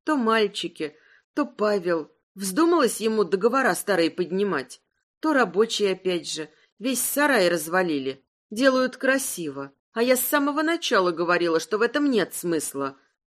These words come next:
Вам мотор не нужен?» «У меня есть». «Будет два». Она всё же наклонилась и потёрла ногу. «Ещё раз простите. Иногда оно совершенно невозможно».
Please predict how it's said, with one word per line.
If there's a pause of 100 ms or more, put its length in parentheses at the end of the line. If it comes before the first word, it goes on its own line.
Вам
мотор
не
нужен?» (560)
«У
меня
есть». (320)
«Будет
два». (400)
Она
всё
же
наклонилась
и
потёрла
ногу. (300)
«Ещё
раз
простите. (300)
Иногда
оно
совершенно
невозможно».